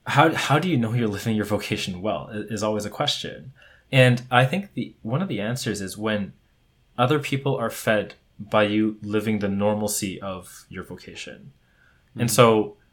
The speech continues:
Speaker 1: for us, m-, Cherry and myself, not infrequently, we get comments on the way our marriage has fed someone else.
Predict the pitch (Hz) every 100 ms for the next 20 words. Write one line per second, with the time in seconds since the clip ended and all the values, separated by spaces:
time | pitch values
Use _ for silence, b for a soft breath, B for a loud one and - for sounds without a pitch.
0 | _ - - 120 160 185 - - - 117
1 | 110 107 120 143 143 95 90 143 113 101
2 | b b b _ _ _ _ _ _ _
3 | _ - 113 156 - 139 131 123 123 104
4 | 90 87 85 90 113 120 135 - - 120
5 | 113 107 104 - - 104 101 98 92 -
6 | 98 107 104 110 110 107 107 107 107 104
7 | 117 - 110 98 - 98 95 87 78 -